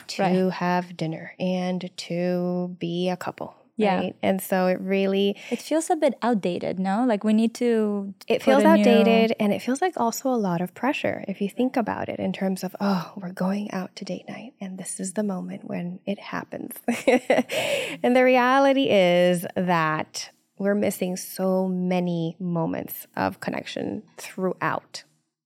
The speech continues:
Speaker 2: the week.
Speaker 1: Mm-hmm.
Speaker 2: Smaller moments where you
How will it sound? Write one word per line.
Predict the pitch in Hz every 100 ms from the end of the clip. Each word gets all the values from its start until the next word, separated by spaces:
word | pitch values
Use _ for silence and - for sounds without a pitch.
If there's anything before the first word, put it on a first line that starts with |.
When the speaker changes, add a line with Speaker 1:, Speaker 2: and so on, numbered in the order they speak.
| _
Speaker 2:
the | 190 180
week. | 165 - - - -
Speaker 1:
Mm-hmm. | 214 196 208 202 196 196 190 185 190
Speaker 2:
Smaller | - - 196 185 185 190 190
moments | 180 170 165 - - -
where | 175 165 165 165 165
you | 165 175 175 180 175 170 170 170 170